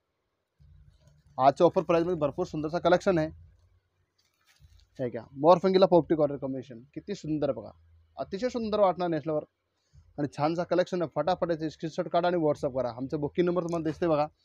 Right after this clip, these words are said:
नाईन सिक्स थ्री टू नाईन डबल वन सिक्स थ्री सेवन. हा खालचा number दिसते बघा, नाईन झिरो सिक्स सेवन नाईन वन एट टू फाईव्ह वन. हे दोन्हीवर तुम्ही screenshot पाठवू शकता आणि booking करा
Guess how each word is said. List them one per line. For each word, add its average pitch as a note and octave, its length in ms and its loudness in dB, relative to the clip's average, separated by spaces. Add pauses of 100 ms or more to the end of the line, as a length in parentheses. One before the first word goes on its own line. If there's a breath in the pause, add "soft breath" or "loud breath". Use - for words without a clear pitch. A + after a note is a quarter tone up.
(320 soft breath)
नाईन D3 200 2
सिक्स F3 260 -4
थ्री D#3+ 100 -4
टू F3 140 -2
नाईन E3 240 2
डबल E3 140 0
वन E3+ 60 -2
सिक्स D#3+ 200 -8
थ्री E3+ 120 -4
सेवन. D3+ 320 -4 (480 soft breath)
हा C#3+ 120 -4
खालचा C3+ 220 0
number D#3+ 180 2
दिसते D#3+ 180 0
बघा, E3 80 8
नाईन D#3 240 2
झिरो D#3+ 160 2
सिक्स - 260 -6
सेवन D#3 180 4
नाईन D3+ 200 0
वन D3+ 160 0
एट C3+ 200 -4
टू D3+ 80 -6
फाईव्ह B2+ 220 -4
वन. A2 140 -10
हे B2+ 100 -6
दोन्हीवर D#3 320 0
तुम्ही E3 220 -2
screenshot E3+ 340 -4
पाठवू D#3+ 220 4
शकता D3+ 280 -4
आणि D3+ 100 0
booking D#3 300 -6
करा D3 200 2